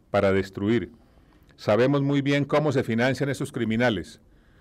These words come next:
con las drogas ilícitas, la extorsión a ciudadanos inermes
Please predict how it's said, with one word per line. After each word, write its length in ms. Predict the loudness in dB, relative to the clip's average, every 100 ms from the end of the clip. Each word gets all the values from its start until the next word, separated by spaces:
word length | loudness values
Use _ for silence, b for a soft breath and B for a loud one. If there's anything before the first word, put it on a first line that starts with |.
| b
con 220 | -2 2
las 160 | 2 2
drogas 320 | 2 2 0
ilícitas, 580 | 0 -2 -2 -4 -4 -2
la 100 | -2
extorsión 460 | -2 -2 -2 -2 -2
a 60 |
ciudadanos 500 | 0 0 2 0 -2
inermes 560 | 0 2 2 0 -4